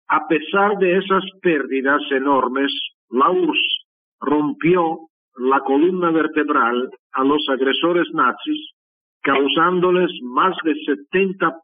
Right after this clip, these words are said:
por ciento de todas sus bajas en la guerra, según las estimaciones más modestas. El Ejército Rojo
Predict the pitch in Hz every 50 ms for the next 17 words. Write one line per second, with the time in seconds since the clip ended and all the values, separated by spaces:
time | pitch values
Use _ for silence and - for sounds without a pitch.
0 | _ _ - 139 127 123 - - 170 185 170 156 135 - 151 139 139 139 - _
1 | _ _ _ _ _ _ _ - 127 120 - - - 185 185 190 190 185 170 -
2 | - 165 151 135 - - - - - 151 - - 170 151 - - - 170 151 139
3 | 135 135 135 135 135 131 123 110 107 117 131 165 185 - _ _ _ _ _ _
4 | _ _ _ - - - 143 139 151 170 180 180 180 180 - - - 135 143 147
5 | 147 - 156 139 - - - 143 131 131 127 - - 156 170 165 147 143 143 135
6 | - - 117 117 123 127 135 135 - - 123 120 123 - 123 107 92 92 - _
7 | _ _ - - - _ _ _ _ _ _ _ _ _ _ _ - - _ _
8 | _ _ _ _ _ - 127 139 147 147 151 185 214 190 - - 196 196 196 196
9 | 180 165 170 160 131 127 - - 139 151 156 160 - -